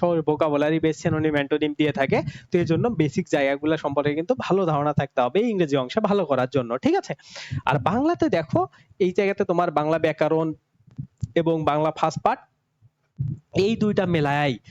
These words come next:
সহপাঠ বা বাংলা বিরোচন অংশ সবগুলা বা সাহিত্য অংশ সব মেলায় মোটামুটি তোমার এই জায়গাতে প্রশ্ন করা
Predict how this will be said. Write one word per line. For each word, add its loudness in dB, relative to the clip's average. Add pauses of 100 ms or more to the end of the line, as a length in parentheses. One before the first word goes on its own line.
(160)
সহপাঠ 0 (300)
বা 2 (140)
বাংলা 0 (100)
বিরোচন 0
অংশ -8 (140)
সবগুলা 0
বা 2
সাহিত্য 0
অংশ -6 (160)
সব 0
মেলায় 2 (360)
মোটামুটি 0
তোমার 0
এই 0
জায়গাতে 0
প্রশ্ন -4 (140)
করা 0